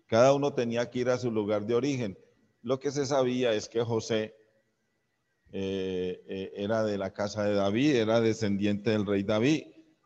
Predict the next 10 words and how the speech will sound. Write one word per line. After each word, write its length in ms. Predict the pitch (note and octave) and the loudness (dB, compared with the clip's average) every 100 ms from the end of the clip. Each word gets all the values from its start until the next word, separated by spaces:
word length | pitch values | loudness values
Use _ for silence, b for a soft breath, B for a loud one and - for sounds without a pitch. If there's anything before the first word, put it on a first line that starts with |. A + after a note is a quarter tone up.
| - | -4
David 580 | G#2 A#2 A2+ A#2+ D#3+ - - _ _ _ _ _ _ _ _ _ - - F#2 | 2 2 2 2 0 -2 -20 _ _ _ _ _ _ _ _ _ -10 -10 -10
nació 300 | F#2 F#2 G#2 | -12 -10 -6
en 100 | G2+ | -2
Belén, 340 | G#2 A2+ A#2 D3+ | 2 4 4 0
así 240 | B2 A2 | -4 -4
lo 140 | G#2 A2 | 0 0
dice 420 | A2 - A#2 A2+ | 0 0 4 4
el 100 | G#2+ | 4
versículo 640 | G2 F#2 G#2+ F#2 A2+ G2+ | 0 -2 -4 -2 0 0
cuatro. 580 | G#2 A#2 C3+ C3+ B2 - | 4 6 6 2 -4 -6